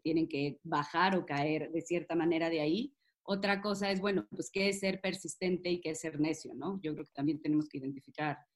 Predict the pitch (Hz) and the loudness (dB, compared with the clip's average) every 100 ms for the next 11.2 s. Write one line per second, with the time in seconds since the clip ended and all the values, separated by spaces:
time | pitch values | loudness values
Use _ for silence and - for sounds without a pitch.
0 | _ - 123 - - 143 143 170 180 185 | _ -8 -8 -8 -6 -2 0 2 4 6
1 | 190 185 214 208 160 165 175 190 196 185 | 4 4 0 -4 0 2 6 6 6 6
2 | 180 180 170 160 - 160 151 143 - 165 | 4 6 4 4 2 0 2 2 0 -2
3 | 156 151 160 165 - 160 151 147 _ _ | 0 0 0 -2 0 0 0 -2 _ _
4 | _ - 175 170 160 196 233 220 208 240 | _ -4 2 2 4 4 6 6 6 4
5 | 339 - _ _ _ _ - 196 190 - | 0 -10 _ _ _ _ -6 -2 0 2
6 | - 180 - _ _ - 170 220 285 240 | 0 -2 -4 _ _ -2 4 6 6 4
7 | 208 247 247 226 175 196 190 190 180 156 | 4 6 6 2 4 6 6 4 2 4
8 | 190 165 - 180 220 160 - 165 147 160 | 4 4 2 0 0 -2 -4 -4 0 2
9 | 165 170 147 - 151 170 175 165 143 143 | 2 2 -2 -2 -2 -2 -2 -2 0 -2
10 | 143 151 147 156 156 156 156 170 165 156 | -2 -2 0 -2 0 -2 0 0 2 2
11 | 143 | 0